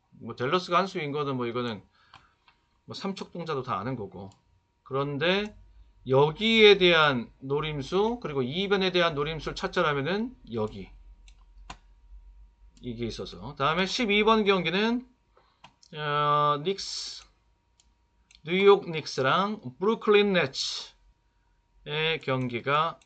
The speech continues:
되겠습니다. 예, 뭐, 같은 뉴욕이죠. 브루클린, 그리고 닉스는 맨하탄. 어, 여기가 지금 말이 한, 말이 한 칸, 순위 겨-, 순위가 한 칸 차이지,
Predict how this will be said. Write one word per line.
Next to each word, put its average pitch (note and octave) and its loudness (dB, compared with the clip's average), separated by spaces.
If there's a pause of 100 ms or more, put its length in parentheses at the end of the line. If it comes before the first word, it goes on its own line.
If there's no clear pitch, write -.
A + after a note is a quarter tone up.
(840)
되겠습니다. G2+ -10 (840)
예, D3+ -2
뭐, D#3+ -4
같은 F#3 0
뉴욕이죠. F#3 2
브루클린, D#3+ -4 (160)
그리고 C3+ -4
닉스는 C#3+ -6
맨하탄. C3+ -4 (1500)
어, D3+ -4 (240)
여기가 F3 2
지금 F3 -4
말이 G3 10
한, B3+ 2
말이 F3+ 10
한 C#4 -2
칸, G#3 0 (480)
순위 B3 0
겨-, G#3+ 2
순위가 A3+ 0
한 A#3 0
칸 A3+ -2
차이지, E3+ -2